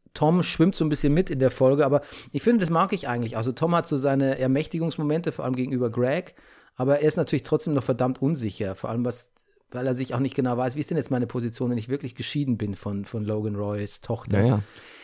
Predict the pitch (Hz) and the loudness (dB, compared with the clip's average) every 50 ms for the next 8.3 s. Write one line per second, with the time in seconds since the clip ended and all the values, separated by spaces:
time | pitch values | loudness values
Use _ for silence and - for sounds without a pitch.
0 | - - - _ - 123 123 127 139 - 156 147 - 120 113 - - 104 107 120 | -20 -20 -20 _ 0 2 4 4 6 4 4 0 0 -2 -2 0 2 2 4 4
1 | 147 170 - - - - 127 117 - - _ _ _ _ _ _ _ _ _ - | 2 0 -2 -6 -12 -16 -20 -20 -20 -20 _ _ _ _ _ _ _ _ _ -16
2 | - - 143 - - 123 - - 131 - 120 113 - - 127 139 170 170 151 131 | -6 -2 -2 -2 -2 -2 -2 0 0 0 0 -2 0 4 4 4 4 4 2 0
3 | 80 92 127 120 113 95 107 - 107 110 90 60 64 - 110 110 110 90 90 - | 2 4 4 4 4 4 2 2 0 0 0 -2 -2 0 2 2 4 2 2 0
4 | - - 117 107 107 104 110 - 110 101 98 101 101 120 156 - - 110 101 101 | -2 0 2 2 2 2 2 0 0 0 2 2 2 2 2 0 0 -2 -2 -2
5 | - - 110 - - - 117 110 107 107 - 107 98 104 107 123 - - 160 156 | -2 -4 -4 -4 0 2 2 4 4 2 0 0 -2 -2 -2 0 2 2 0 0
6 | - - - - _ _ _ _ _ - 127 - - - 104 110 117 123 143 165 | 0 -6 -20 -20 _ _ _ _ _ 2 2 2 0 0 4 6 8 8 8 6
7 | - - 98 107 110 113 147 175 - - - - 123 135 170 180 - - 143 151 | 4 2 0 0 2 2 2 0 -2 -4 0 4 6 8 8 6 4 2 2 2
8 | 180 202 - - - | 2 0 -2 -6 -12